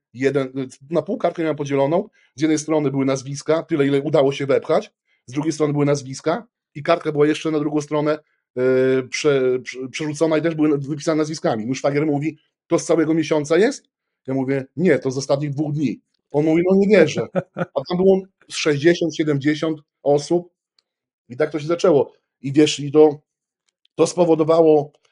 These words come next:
Speaker 1: u mnie, e, pracoholizm chyba tak naprawdę, można powiedzieć, bo
Speaker 2: Mhm.
Speaker 1: wiesz, taka ilość osób, ja, ja zawsze miałem takie przeświadczenie, że, e, wiesz, wstaję rano, już miałem schiza, miałem presję, że ludzie czekają, że ktoś, e,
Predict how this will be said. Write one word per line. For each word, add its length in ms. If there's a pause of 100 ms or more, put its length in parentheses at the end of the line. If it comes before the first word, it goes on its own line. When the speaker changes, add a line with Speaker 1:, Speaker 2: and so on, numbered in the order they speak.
(140)
Speaker 1:
u 140
mnie, 440 (580)
e, 40
pracoholizm 640
chyba 180
tak 120
naprawdę, 380
można 200
powiedzieć, 320
bo 180
Speaker 2:
Mhm. 300 (360)
Speaker 1:
wiesz, 180
taka 200
ilość 260
osób, 300
ja, 180
ja 100
zawsze 240
miałem 100
takie 160
przeświadczenie, 580
że, 260 (640)
e, 200
wiesz, 180
wstaję 280
rano, 240
już 160
miałem 220
schiza, 500
miałem 260
presję, 500
że 120
ludzie 220
czekają, 560 (440)
że 320
ktoś, 420
e, 60